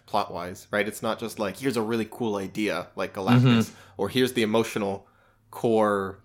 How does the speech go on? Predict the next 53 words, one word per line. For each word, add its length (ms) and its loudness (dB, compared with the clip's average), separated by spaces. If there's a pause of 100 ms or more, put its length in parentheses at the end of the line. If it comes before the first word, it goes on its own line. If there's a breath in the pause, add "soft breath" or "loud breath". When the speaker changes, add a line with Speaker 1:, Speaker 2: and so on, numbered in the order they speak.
(120)
Speaker 1:
like, 220 -2
this 220 -4
man, 200 0
this 200 -6
monster 380 -4
that 220 -4
comes 200 -4
across, 400 0
like, 120 -4
you 100 -8
can 100 -12
kind 160 -6
of 80 -8
explain, 540 -4
like, 180 -6
"Oh, 160 2
it's 120 -4
a 40 -4
man 280 -2
who, 260 -6 (720 soft breath)
you 100 -2
know, 160 0
he's 360 -2
dealing 360 2
with 140 -4
being 160 2
transformed," 760 0
and 280 -8
et 120 -10
cetera, 280 -8
et 60 -18
cetera. 360 -8
Like, 220 -4
Speaker 2:
Yeah. 260 2
Speaker 1:
this 160 -6
is, 280 -6
this 180 -8
is, 400 -12 (360)
they 140 2
really 300 2
put 180 -4
it 80 -2
on 120 -2
the 60 -10
page 600 -2
and 140 -6
in 120 -2
the 100 -2
art 400 -2
in 100 -6
a 60 -4
way 180 -4
that, 200 -6